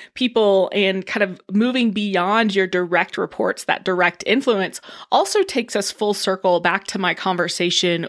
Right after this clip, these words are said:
with Carrie Siggins, where we were talking about how she's looking to really develop that next level of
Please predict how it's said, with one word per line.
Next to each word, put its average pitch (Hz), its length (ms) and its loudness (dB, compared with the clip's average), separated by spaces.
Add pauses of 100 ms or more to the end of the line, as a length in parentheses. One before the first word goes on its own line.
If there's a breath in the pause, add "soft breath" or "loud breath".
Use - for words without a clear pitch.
with 175 260 -4
Carrie 180 280 0
Siggins, 214 500 0 (320 loud breath)
where 269 100 -2
we 277 80 0
were 269 140 2
talking 285 260 0
about 214 200 0
how 196 180 -2
she's 196 260 -4
looking 196 360 -2
to 185 460 0 (220 loud breath)
really 214 240 2
develop 190 400 2
that 180 160 2
next - 220 -4
level 175 400 2
of 170 320 0